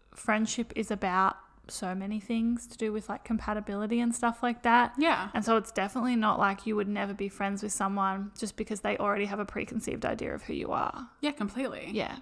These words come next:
Speaker 2: It's a stra-, that's the most straightforward answer yet.
Speaker 1: Yeah.
Speaker 2: <laughs> Okay, our last question. And honestly, this is kinda hard for me to even remember, like, where to begin with this one.
Speaker 1: Uh-huh.
Speaker 2: How are your New Year's intentions going?
Speaker 1: Mm, I thought this was a beautiful way to end the episode.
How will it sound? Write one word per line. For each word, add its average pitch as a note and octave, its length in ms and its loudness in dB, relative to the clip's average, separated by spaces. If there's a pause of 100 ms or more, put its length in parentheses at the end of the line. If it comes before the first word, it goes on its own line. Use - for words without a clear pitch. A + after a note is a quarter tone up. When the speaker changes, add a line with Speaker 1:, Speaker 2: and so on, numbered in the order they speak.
Speaker 2:
It's - 100 -10
a A#3 40 2
stra-, G#3+ 220 -2
that's C#4 200 0
the D4+ 100 6
most G3+ 200 6
straightforward F3 520 0
answer F3 320 -6
yet. B3 360 -6
Speaker 1:
Yeah. A#3 540 2 (220)
Speaker 2:
<laughs> G#3+ 100 2 (540)
Okay, G3+ 160 4
our E3+ 180 6
last F#3 300 6
question. C#3+ 680 -6 (540)
And G3 200 4 (200)
honestly, G3 380 6
this F#3+ 140 0
is G3+ 80 2
kinda A#3+ 220 4
hard F#3+ 320 2
for G#3 80 -6
me F3 160 0
to F3 80 -2
even E3+ 300 -2
remember, F3 420 -4 (100)
like, E3 140 -4 (320)
where F#3 200 2
to E3+ 60 0
begin E3+ 300 -4
with G3+ 100 -4
this A#3 160 0
one. D4+ 200 4 (100)
Speaker 1:
Uh-huh. A3+ 380 4 (140)
Speaker 2:
How F#3+ 380 4
are G#3 100 2
your G#3 180 2
New G3 120 -2
Year's F3+ 440 -2
intentions F3 560 -6
going? A2 480 -8
Speaker 1:
Mm, A#3 420 8
I A3+ 60 4
thought B3+ 160 4
this F4+ 140 6
was B4+ 220 10
a - 40 2
beautiful B3+ 320 6
way G#3+ 160 10
to G3 80 6
end G#3 120 4
the G3 60 4
episode. G3+ 640 4